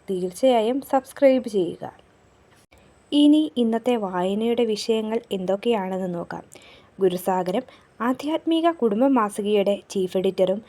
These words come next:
ശ്രീ നാരായണ ഗുരു വിദ്യാപീഠം ആചാര്യനുമായ ശ്രീ സജീവ് കൃഷ്ണൻ സാർ എഴുതിയ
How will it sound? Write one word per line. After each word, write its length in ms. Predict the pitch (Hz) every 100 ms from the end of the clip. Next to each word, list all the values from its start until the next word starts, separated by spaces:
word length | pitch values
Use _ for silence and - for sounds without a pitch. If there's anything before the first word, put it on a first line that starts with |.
| - _
ശ്രീ 220 | - 226
നാരായണ 600 | 214 196 196 190 202 233
ഗുരു 340 | 247 233 285 -
വിദ്യാപീഠം 720 | 220 208 262 277 262 214 233 - 185
ആചാര്യനുമായ 1040 | 185 180 202 214 233 254 226 190 185 202 - - _ -
ശ്രീ 240 | - 247 -
സജീവ് 440 | - 220 202 269
കൃഷ്ണൻ 420 | 269 262 - 247 240
സാർ 280 | 214 208 -
എഴുതിയ 460 | 190 180 175 175